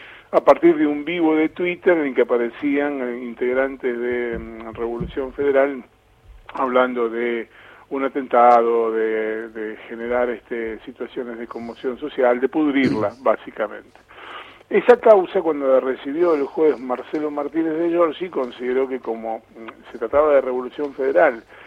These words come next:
y quienes intentaron matar a la vicepresidenta tenían,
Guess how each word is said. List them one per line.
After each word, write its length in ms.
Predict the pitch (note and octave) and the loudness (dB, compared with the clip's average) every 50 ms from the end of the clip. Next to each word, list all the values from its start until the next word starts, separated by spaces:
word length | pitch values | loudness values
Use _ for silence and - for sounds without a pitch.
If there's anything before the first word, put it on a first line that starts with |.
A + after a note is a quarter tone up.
| - - - - - | -20 -20 -20 -18 -12
y 280 | - B2 B2 A#2+ A#2 | -8 -8 -6 -6 -8
quienes 380 | A2+ _ - B2 A#2+ B2+ B2 A#2 B2+ | -10 _ -10 -10 -8 -8 -8 -10 -10
intentaron 680 | B2 A#2 B2 A#2+ A#2+ C3+ D3+ D3+ D3 D3 C#3+ C#3+ D3 - | -6 -4 -4 -2 0 2 2 2 2 -2 -4 -8 -10 -12
matar 440 | - C3+ C3 B2+ B2+ B2 - D#3+ E3 | -12 -10 -4 -4 -4 0 2 2 2
a 60 | D#3+ | 4
la 80 | D3 C3+ | 2 0
vicepresidenta 1000 | C3 C3 B2 - C#3 B2 - C3 A#2 - C#3+ D3 E3 D#3+ C#3+ C3 - A#2+ A2 A2 - - - | -2 -4 -8 -10 -12 -12 -10 -12 -12 -8 -4 -2 -2 -2 -2 -2 -4 -4 -4 -4 -6 -14 -12
tenían, 640 | - A#2+ C3+ F3+ G#3 F#3 D3 B2 A#2+ A#2 A2+ A2 | -10 -4 -2 0 2 2 2 0 -2 -8 -12 -16